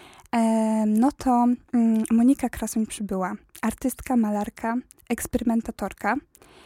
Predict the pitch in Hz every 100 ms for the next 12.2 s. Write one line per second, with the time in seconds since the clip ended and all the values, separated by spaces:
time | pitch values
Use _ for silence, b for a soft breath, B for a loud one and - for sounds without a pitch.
0 | B - 240 240 - 254 254 277 - -
1 | 247 240 240 247 240 220 214 214 214 214
2 | 214 214 220 - 220 233 226 - - -
3 | 226 220 - 214 - 226 - 214 220 -
4 | 208 - 208 208 202 214 214 202 208 -
5 | - - - - - B B B B B
6 | B _ 233 226 220 220 220 240 262 247
7 | 262 294 294 - 247 - 254 247 220 233
8 | 233 226 214 240 247 240 226 220 208 -
9 | - 247 294 320 - 233 226 - 254 -
10 | - 247 - - - 226 220 214 214 214
11 | 214 214 - B B B B B - 294
12 | - -